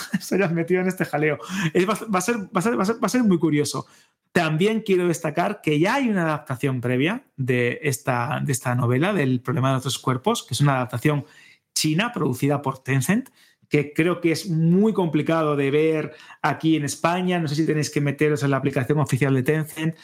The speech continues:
si está disponible en alguna plataforma, muy complicada de ver, pero que ya hay una adaptación previa y que si todo sale bien, la novela original, que es El problema de los tres cuerpos, se adaptará obviamente a Netflix,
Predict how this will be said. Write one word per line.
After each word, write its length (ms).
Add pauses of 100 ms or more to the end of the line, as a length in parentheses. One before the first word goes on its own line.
(160)
si 160
está 180
disponible 580
en 80
alguna 320
plataforma, 800
muy 520
complicada 540
de 100
ver, 280 (400)
pero 260
que 180
ya 120
hay 80
una 160
adaptación 420
previa 540 (100)
y 100
que 120
si 240
todo 260
sale 260
bien, 340 (300)
la 200
novela 320
original, 440
que 80
es 80
El 120
problema 280
de 60
los 100
tres 140
cuerpos, 400
se 180
adaptará 640
obviamente 520
a 20
Netflix, 500